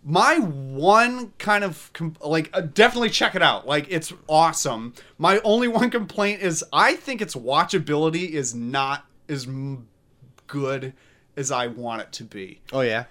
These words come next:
Speaker 2: it gets
Speaker 1: I,
Speaker 2: diminished on
Speaker 1: yeah,
Speaker 2: your
Speaker 1: I just, I think Ryan Reynolds' humor on this, like, I wanna watch it and have them have a different punchline all the time.
Speaker 2: Yeah.
Speaker 1: Like,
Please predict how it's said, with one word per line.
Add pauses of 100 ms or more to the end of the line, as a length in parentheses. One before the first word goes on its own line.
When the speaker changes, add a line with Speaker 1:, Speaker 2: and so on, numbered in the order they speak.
Speaker 2:
it
gets
Speaker 1:
I,
Speaker 2:
diminished
on
Speaker 1:
yeah,
Speaker 2:
your
Speaker 1:
I
just,
I
think (340)
Ryan
Reynolds'
humor
on
this,
like, (300)
I
wanna
watch
it
and
have
them
have
a
different
punchline
all
the
time. (240)
Speaker 2:
Yeah. (380)
Speaker 1:
Like,